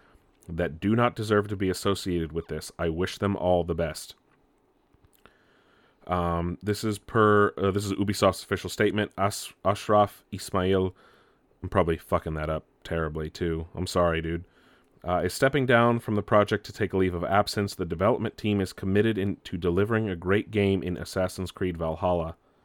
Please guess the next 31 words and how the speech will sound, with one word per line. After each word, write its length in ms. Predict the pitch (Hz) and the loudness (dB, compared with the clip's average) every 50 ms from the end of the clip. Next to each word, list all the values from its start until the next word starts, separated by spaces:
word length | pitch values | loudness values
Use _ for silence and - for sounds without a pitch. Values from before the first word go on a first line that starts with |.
| _ _ _ _ _ _ _ _ _ _ _ _ _ _ _ _ _ _ _ _ _ | _ _ _ _ _ _ _ _ _ _ _ _ _ _ _ _ _ _ _ _ _
And, 500 | - 90 90 87 85 82 85 85 85 82 90 - _ _ _ _ _ - | -4 -2 -2 -2 -2 -2 -2 -4 -6 -8 -10 -16 _ _ _ _ _ -2
uh, 60 | 90 | 0
I 160 | 90 90 87 | 0 0 2
guess 240 | 87 101 101 - - | 0 0 -2 -2 -4
this 100 | 110 101 | -6 -6
is 140 | 104 98 98 | -4 -2 2
all 180 | 98 101 101 | 2 4 4
over 160 | 98 95 95 | 4 2 0
the 60 | 92 90 | 0 0
weekend 400 | 92 95 95 - 101 95 92 90 | 0 -2 -2 -2 -2 -2 0 0
of 240 | 87 87 85 82 | -2 -4 -6 -4
multiple 420 | 90 95 98 104 101 - - 107 90 | 0 2 2 2 2 2 2 4 4
allegations 640 | 92 95 92 87 95 95 95 - - 101 92 92 | 4 4 4 2 0 0 -2 -2 -4 -6 -4 -4
of 100 | 90 85 | -6 -6
sexual 500 | - - 101 92 85 - - 95 90 85 | -6 -4 -4 -4 -4 -4 -4 -4 -2 -2
improprietary, 920 | 87 87 - 92 - - 110 104 110 113 107 - 117 104 104 101 104 101 - - _ _ _ _ _ _ _ _ _ _ | -4 -4 -6 -10 -6 0 0 2 2 2 0 0 0 0 2 2 0 -2 -6 -10 _ _ _ _ _ _ _ _ _ _
impropriety 1000 | - 98 104 95 - - - 98 - - - 117 127 131 117 101 92 85 80 78 - _ _ | -4 -2 -2 -2 -4 -8 -12 -12 -6 2 4 6 6 8 6 6 4 2 0 -4 -8 _ _
surfaced 600 | - - - - 87 85 - 90 85 - - - | -16 -6 -2 -2 -2 -2 -2 -4 -4 -4 -6 -8
within 180 | 87 - 87 82 | -8 -8 -6 -6
the 80 | 82 | -6
game 260 | 82 92 92 98 98 | -4 -2 0 0 0
industry. 540 | 92 90 87 87 - - - 92 90 85 80 - _ _ _ _ _ _ _ _ _ _ - - | 0 -2 -2 -4 -6 -4 -4 -2 -2 -4 -6 -10 _ _ _ _ _ _ _ _ _ _ -10 -4
Uh, 120 | 82 87 | -2 0
like 160 | 87 87 82 | 0 0 0
I 100 | 87 87 | -2 -4
said, 360 | 85 - 95 90 90 87 85 87 - - _ - | -4 -2 0 0 0 0 -2 -6 -12 -20 _ -12
a 100 | 87 76 | -10 -8
lot 320 | 76 82 87 98 113 120 | -2 2 4 4 6 4
of 220 | 123 113 - - - - - - | 4 2 0 -4 -14 -20 -16 -6
major 320 | 101 101 101 101 98 101 92 | -2 0 0 2 0 -2 -4
figures, 600 | - - 104 95 92 92 90 90 90 - - | -2 -2 -2 0 0 0 0 0 -2 -4 -10